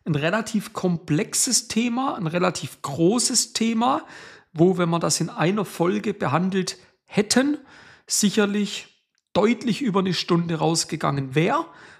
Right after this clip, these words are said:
Und dementsprechend freue ich mich, dass wir uns jetzt in den zweiten Teil reinstürzen können,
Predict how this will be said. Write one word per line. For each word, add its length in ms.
Und 400
dementsprechend 880
freue 300
ich 160
mich, 240
dass 220
wir 80
uns 220
jetzt 360
in 220
den 360
zweiten 540
Teil 400
reinstürzen 1120
können, 380